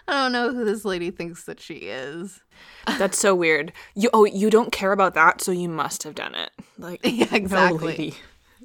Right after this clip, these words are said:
Speaker 1: This was immediately refuted by the Israeli embassy, which reaffirmed that it does, in fact, <laughs> demand justice for both cases. Um,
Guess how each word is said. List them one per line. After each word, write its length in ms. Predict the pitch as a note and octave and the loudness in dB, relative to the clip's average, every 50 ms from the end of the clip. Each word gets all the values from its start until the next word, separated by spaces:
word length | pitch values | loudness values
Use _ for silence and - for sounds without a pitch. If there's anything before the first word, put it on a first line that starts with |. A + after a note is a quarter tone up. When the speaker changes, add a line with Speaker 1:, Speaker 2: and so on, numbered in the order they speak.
| C4+ _ _ - - - _ _ _ _ - _ _ _ _ _ _ _ _ _ _ | -20 _ _ -12 -12 -12 _ _ _ _ -20 _ _ _ _ _ _ _ _ _ _
Speaker 1:
This 180 | - A3+ A3+ B3+ | -2 -2 0 0
was 160 | B3+ A#3+ - - - | -2 -4 -4 -4 -4
immediately 640 | G#3+ G#3 G3+ G3+ G3+ G#3 G#3 G#3+ - G#3 G#3 G3+ | -2 0 0 0 -2 -2 -2 -2 -2 -2 -4 -2
refuted 500 | F#3+ F#3+ G3 - - F3+ E3+ F#3 F3+ F#3 | -4 -6 -8 -6 -8 -6 -6 -6 -8 -8
by 160 | - F#3 F3 | -8 -8 -8
the 160 | E3+ F3+ E3+ | -6 -6 -6
Israeli 520 | F3 E3+ - - F3+ E3 D#3+ D#3 E3 - - | -8 -8 -8 -10 -10 -8 -8 -8 -8 -8 -10
embassy, 600 | F3 E3+ E3 F#3+ F#3 - - G#3 G#3+ G#3+ A3 G#3 - | -10 -10 -8 -10 -10 -8 -10 -8 -6 -6 -6 -8 -6
which 300 | G3+ G3+ F3+ F3 - - | -6 -6 -6 -8 -10 -6
reaffirmed 480 | G3 F#3+ F#3+ G3 F#3+ - G3 G3 G3 F#3 | -4 -2 -2 -2 -4 -6 -6 -6 -4 -4
that 140 | F#3 F3 F3 | -4 -4 -6
it 220 | E3 - - _ | -6 -10 -10 _
does, 280 | - B3+ B3+ C4 C4+ - | -2 0 0 0 0 0
in 180 | - A3+ A3 | -2 -2 -2
fact, 380 | A3 - G#3 G#3 G#3 A#3+ A3 - | 0 2 2 2 2 2 -2 -4
<laughs> 0 | |
demand 380 | D4 F4 E4 - B3+ A3+ A3+ - | -4 -4 0 0 2 2 2 2
justice 520 | - B3 - G#3 G#3+ - G3 F#3+ G3+ G#3+ | 2 0 0 0 -4 -6 -6 -6 -6 -8
for 240 | - _ - F#3 F3+ | -12 _ -10 -10 -10
both 400 | F#3 F#3+ - E3 E3 F3+ F3 - | -8 -8 -6 -6 -6 -6 -8 -12
cases. 680 | - - D3 E3 E3+ E3+ - - D#3 D#3 - F3 - - _ _ _ _ _ _ - _ _ _ _ _ _ _ _ _ _ _ _ _ _ _ _ _ - _ _ _ _ _ - _ _ _ - | -14 -12 -10 -10 -10 -12 -14 -16 -16 -16 -16 -18 -20 -20 _ _ _ _ _ _ -20 _ _ _ _ _ _ _ _ _ _ _ _ _ _ _ _ _ -20 _ _ _ _ _ -20 _ _ _ -4
Um, 320 | - - G#3 G#3 G3 A3 | -2 0 0 0 0 -2